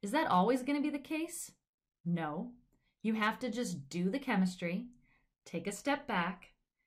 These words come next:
and figure out what the relationship is, but you have to consider both front and back, or top and bottom side attack.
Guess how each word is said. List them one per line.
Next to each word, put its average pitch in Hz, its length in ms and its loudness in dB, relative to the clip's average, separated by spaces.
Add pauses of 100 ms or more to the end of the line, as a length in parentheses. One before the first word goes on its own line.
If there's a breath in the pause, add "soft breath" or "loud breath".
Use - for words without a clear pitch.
and 180 200 2
figure 196 280 0
out 170 340 0
what 160 160 -6
the 190 80 -4
relationship 208 720 0
is, 131 260 -6
but 180 220 -4
you 180 80 2
have 175 220 0
to 247 80 -2
consider 226 420 -2
both 175 240 -2
front 180 360 2 (180)
and 175 260 4
back, 151 340 -2
or - 200 -10
top 185 400 2
and 180 260 4
bottom 160 480 -2
side 139 340 -6
attack. - 520 -10